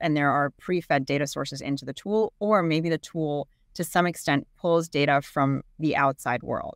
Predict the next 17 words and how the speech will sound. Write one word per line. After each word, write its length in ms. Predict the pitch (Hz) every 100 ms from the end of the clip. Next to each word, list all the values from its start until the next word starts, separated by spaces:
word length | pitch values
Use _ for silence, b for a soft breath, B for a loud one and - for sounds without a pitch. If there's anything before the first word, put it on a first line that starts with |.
| -
right? 240 | 131 135 -
But 100 | 160
it's 200 | 156 -
not 240 | 165 165
feeding 340 | - 170 151 143
your 300 | 156 185 185
data 280 | 156 131 127
out 260 | 131 127 - -
into 280 | 170 -
that 200 | - -
world. 280 | - - - _ _
So 160 | -
your 260 | 156 143 180
data 260 | 175 156 151
is 140 | 151
not 220 | 151 135
used 400 | 139 151 147 -